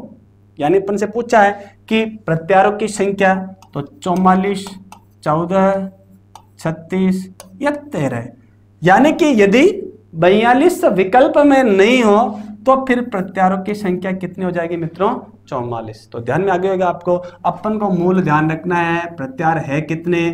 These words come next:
बयालीस, किसके अनुसार? अष्टाध्यायी के अनुसार। प्रमाणिक यही है, यदि बयालीस विकल्प में नहीं हो तो फिर मित्रों अपने प्रत्याहारों की संख्या कितनी हो जाएगी? चौवालीस, ठीक है, Clear?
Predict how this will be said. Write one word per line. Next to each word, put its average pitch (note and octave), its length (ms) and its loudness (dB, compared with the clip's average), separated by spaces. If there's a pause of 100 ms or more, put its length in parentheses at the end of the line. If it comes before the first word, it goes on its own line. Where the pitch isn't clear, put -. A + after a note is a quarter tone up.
(280)
बयालीस, E3 580 0 (260)
किसके C#3+ 280 -8
अनुसार? E3+ 520 2 (280)
अष्टाध्यायी C#3+ 600 -6
के D3 120 -8
अनुसार। B2 340 -6 (280)
प्रमाणिक D3+ 420 -4
यही A#2 360 -4
है, A2+ 120 -6 (280)
यदि F#3+ 400 4
बयालीस A#3 640 4
विकल्प A3 520 0
में G#3+ 220 0
नहीं E3+ 400 2
हो B3 160 4 (340)
तो C#4 240 6
फिर A#3+ 200 0
मित्रों G#3+ 360 0
अपने G#3 220 -4
प्रत्याहारों F#3 500 -2
की F#3+ 160 -8
संख्या F3 360 -4
कितनी F3 320 -6
हो F#3+ 120 2
जाएगी? G3 380 2 (220)
चौवालीस, B2+ 600 0 (160)
ठीक C4+ 200 0
है, D4 100 6 (240)
Clear? B3+ 380 2